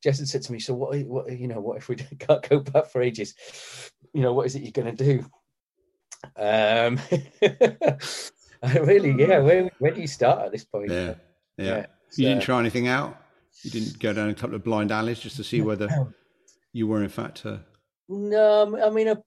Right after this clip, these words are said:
Speaker 1: there was always, it was always connect-, connected back to what we were to
Speaker 2: Yeah,
Speaker 1: D J
Speaker 2: okay.
Speaker 1: and so on. So there
Speaker 2: Yeah.
Speaker 1: was lots of,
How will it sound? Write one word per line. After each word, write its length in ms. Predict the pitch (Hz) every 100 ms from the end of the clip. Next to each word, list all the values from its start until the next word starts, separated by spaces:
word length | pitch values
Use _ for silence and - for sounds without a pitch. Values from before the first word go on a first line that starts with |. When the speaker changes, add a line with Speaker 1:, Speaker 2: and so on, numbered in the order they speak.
| _ -
Speaker 1:
there 140 | 190
was 160 | 180 180
always, 280 | 180 147 120 -
it 140 | 147 156
was 160 | 160
always 280 | 185 175 139
connect-, 400 | - 139 135 -
connected 460 | - 127 - 123 110
back 300 | 120 117 -
to 180 | - 107
what 220 | 104 104 104
we 120 | 107
were 320 | 107 101 92 -
to 120 | 95
Speaker 2:
Yeah, 140 | 104
Speaker 1:
D 60 | 85
J 100 | 98
Speaker 2:
okay. 180 | 95 85
Speaker 1:
and 120 | 73
so 120 | - 98
on. 80 | 95
So 140 | 113
there 100 | 117
Speaker 2:
Yeah. 40 |
Speaker 1:
was 120 | 127 131
lots 220 | 131 -
of, 140 | 113